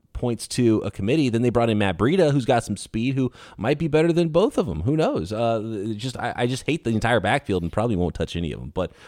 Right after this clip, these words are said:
you know, if I could see why Moss would be the one at his price is the one you would target in fantasy leagues right now.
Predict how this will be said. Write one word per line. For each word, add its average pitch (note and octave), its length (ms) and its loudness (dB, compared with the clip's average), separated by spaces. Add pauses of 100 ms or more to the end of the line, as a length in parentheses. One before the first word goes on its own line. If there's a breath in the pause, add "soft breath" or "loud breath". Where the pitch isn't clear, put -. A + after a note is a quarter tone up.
(100)
you B2+ 140 2
know, B2+ 180 6
if A#2 320 0 (400 soft breath)
I D#3+ 120 2
could D#3 160 -2
see F3+ 180 0
why C#3+ 160 8
Moss A#2+ 320 6
would G#2 140 -4
be A2+ 80 0
the G#2 100 2
one G#2+ 380 2
at G#2 160 -2
his G2+ 180 -4
price G#2+ 560 0
is F2+ 140 -6
the F#2 80 -2
one F2+ 160 2
you F2+ 80 0
would E2 100 -4
target C#2+ 320 -2
in - 60 -14
fantasy - 260 -10
leagues - 220 -12
right C#2 100 -8
now. - 120 -12